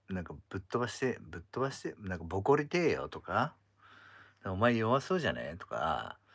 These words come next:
ね、で、お前来いよみたいな、ね、今からやってやるよとか、ちょっと撮れてなかったんですけど、言ったりとかし-、あの、してる部分があって。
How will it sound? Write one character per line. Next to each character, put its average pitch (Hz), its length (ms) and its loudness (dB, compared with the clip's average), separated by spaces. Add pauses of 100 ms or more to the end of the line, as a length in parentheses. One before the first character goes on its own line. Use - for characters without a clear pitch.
(300)
ね、 120 140 0
で、 110 80 -2
お 101 40 0
前 113 160 2
来 160 180 4
い 131 100 2
よ 82 60 -4
み - 120 -14
た - 120 -12
い - 80 -12
な、 95 400 -2 (140)
ね、 113 160 -2
今 117 200 0
か 92 100 -4
ら 80 60 -2
や 78 60 -4
っ - 20 -14
て - 200 -2
や 90 80 2
る 87 80 -2
よ 76 80 -2
と - 100 -12
か、 73 360 -2 (340)
ち 180 140 -6
ょ - 20 6
っ - 40 4
と 165 40 0
撮 214 160 8
れ 170 80 -4
て 135 60 4
な 113 100 6
か 104 60 4
っ 95 80 -2
た 82 100 -4
ん - 20 -6
で 78 60 -8
す - 80 -12
け 80 60 -8
ど、 73 80 -8 (260)
言 101 100 -6
っ - 40 -4
た - 120 4
り 107 80 4
と 95 60 -2
か 82 80 -6
し-、 - 240 -12 (100)
あ 92 160 -4
の、 76 220 -6
し - 100 -14
て 120 100 0
る 113 120 0
部 110 120 -2
分 85 200 -4
が - 260 -6 (1500)
あ 92 80 -10
っ 87 40 -10
て。 - 340 -6